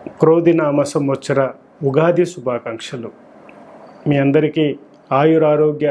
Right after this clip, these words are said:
ఐశ్వర్య భోగభాగ్య ధనకనక వస్తు వాహనాది యోగాలన్నీ కూడా చక్కగా సంప్రాప్తించాలని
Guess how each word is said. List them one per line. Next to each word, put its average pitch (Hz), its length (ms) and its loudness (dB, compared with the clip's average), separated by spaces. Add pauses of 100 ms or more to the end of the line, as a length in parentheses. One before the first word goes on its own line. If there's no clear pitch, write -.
ఐశ్వర్య 156 480 0 (160)
భోగభాగ్య 147 640 0 (120)
ధనకనక 143 480 -6
వస్తు 139 360 -4
వాహనాది 147 580 0
యోగాలన్నీ 139 720 0
కూడా 143 160 0 (800)
చక్కగా 190 440 2 (260)
సంప్రాప్తించాలని 147 1300 0